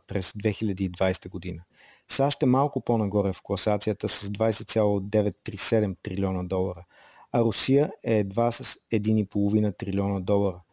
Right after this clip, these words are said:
В демографско отношение отново сме много напред с население от четиристотин четиридесет и осем милиона души срещу триста тридесет и един милиона в сащ и почти сто четиридесет и шест милиона в Русия. Така че ресурси определено има,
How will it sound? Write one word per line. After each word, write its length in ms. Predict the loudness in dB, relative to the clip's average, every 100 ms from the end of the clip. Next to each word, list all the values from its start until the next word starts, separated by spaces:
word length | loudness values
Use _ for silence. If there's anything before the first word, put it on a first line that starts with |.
| _ _
В 100 | _
демографско 600 | 0 2 2 2 0 -2
отношение 600 | -2 0 0 0 2 0 -2
отново 400 | -4 0 2 2
сме 160 | 2 4
много 320 | 4 4 2
напред 380 | -2 0 0 0
с 80 |
население 480 | 0 0 2 2 4
от 140 | 2 0
четиристотин 680 | 0 0 -2 0 0 0
четиридесет 480 | -4 -2 -2 -4 -2
и 80 | 2
осем 320 | 2 2 0
милиона 360 | 0 0 0 -2
души 400 | -2 -4 -4 -10 -20 -20 -12
срещу 400 | -2 0 0 -2 -4 -2
триста 300 | -2 -2 -2
тридесет 500 | 0 0 0 0 2
и 40 |
един 260 | 4 4 4
милиона 380 | 2 0 -2
в 100 | -4
сащ 340 | 0 0 0 -6 -14 -20 _ _
и 80 | 0
почти 380 | 0 0 0 -2
сто 240 | 2 0
четиридесет 540 | 2 0 0 0 -6
и 60 | -4
шест 280 | 0 2 2
милиона 360 | 0 0 0
в 120 | -2 -6
Русия. 380 | -6 -6 -8 -10 _ _ _
Така 280 | -6 0 0
че 180 | 2 0
ресурси 440 | 0 2 0 2
определено 580 | 0 2 0 2 2 4
има, 260 | 4 2